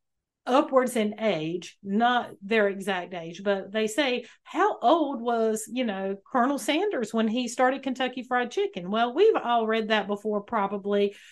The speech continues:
here and there. He was sixty-five years old when he started Kentucky Fried Chicken. And when he exited the company, he was seventy-three. Now, of course, um,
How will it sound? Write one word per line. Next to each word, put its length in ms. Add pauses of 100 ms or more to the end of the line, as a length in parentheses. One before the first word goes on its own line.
(200)
here 240
and 160
there. 380 (260)
He 140 (100)
was 160
sixty-five 720
years 260
old 300
when 140
he 180
started 340
Kentucky 440
Fried 280
Chicken. 460 (560)
And 420 (320)
when 220
he 480
exited 560
the 80
company, 600
he 160
was 220
seventy-three. 1000 (380)
Now, 140
of 100
course, 480
um, 420